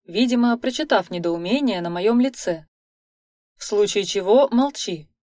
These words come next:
разберусь сам». Кивнула. Ночная прогулка и прежде не виделась легкомысленным променадом,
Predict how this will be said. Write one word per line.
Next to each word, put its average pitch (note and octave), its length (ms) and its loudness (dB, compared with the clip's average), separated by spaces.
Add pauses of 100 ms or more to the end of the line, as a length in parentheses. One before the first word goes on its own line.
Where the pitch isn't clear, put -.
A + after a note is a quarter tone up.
разберусь F#3 580 -2
сам». E3 420 -6 (960)
Кивнула. G3+ 580 -2 (440)
Ночная C4 460 0
прогулка B3+ 520 2
и A#3+ 160 2
прежде A#3+ 440 2
не B3 160 4
виделась A#3 440 2
легкомысленным G#3+ 840 0
променадом, F3 680 -2